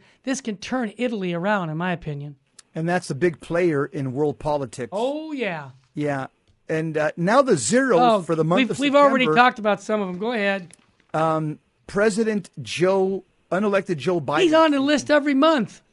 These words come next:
Speaker 2: Yeah,
Speaker 1: Go
Speaker 2: he
Speaker 1: ahead.
Speaker 2: is. Uh, he, we really didn't want to highlight our, our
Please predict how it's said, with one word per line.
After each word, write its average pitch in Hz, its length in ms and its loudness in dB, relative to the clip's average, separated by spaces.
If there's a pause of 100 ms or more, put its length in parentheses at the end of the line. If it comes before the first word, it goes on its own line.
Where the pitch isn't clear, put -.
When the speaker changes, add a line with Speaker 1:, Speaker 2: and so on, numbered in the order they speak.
Speaker 2:
Yeah, 175 160 2
Speaker 1:
Go 185 80 0
Speaker 2:
he 170 120 2
Speaker 1:
ahead. 196 240 0
Speaker 2:
is. - 160 -8 (600)
Uh, 151 300 -2 (540)
he, 180 260 -6 (220)
we 190 300 2
really 285 260 2
didn't 226 220 0
want 196 200 0
to 165 60 2
highlight 175 420 0
our, 160 180 -4
our 170 240 0